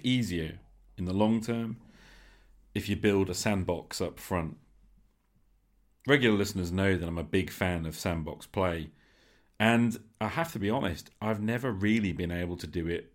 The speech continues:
much justice. Since starting to explore, write,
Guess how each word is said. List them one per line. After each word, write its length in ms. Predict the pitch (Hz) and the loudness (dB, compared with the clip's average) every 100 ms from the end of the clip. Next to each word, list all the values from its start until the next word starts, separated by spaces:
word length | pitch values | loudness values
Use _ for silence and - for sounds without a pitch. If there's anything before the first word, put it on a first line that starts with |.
| - | -14
much 360 | 85 85 - | -10 -10 -8
justice. 600 | - 113 - 98 87 - - _ _ _ _ _ _ _ _ _ _ _ | -4 -4 -2 -4 -4 -8 -16 _ _ _ _ _ _ _ _ _ _ _
Since 380 | - - 160 156 | -8 0 0 0
starting 600 | - 120 131 143 120 101 | 0 2 2 0 -2 -2
to 260 | - 95 90 | -2 -4 -4
explore, 920 | 95 - - - 95 98 104 127 147 147 _ _ _ _ 92 90 | -6 -10 -10 -8 -2 0 2 2 -2 -6 _ _ _ _ -12 -2
write, 440 | 101 123 131 - | 0 0 -2 -10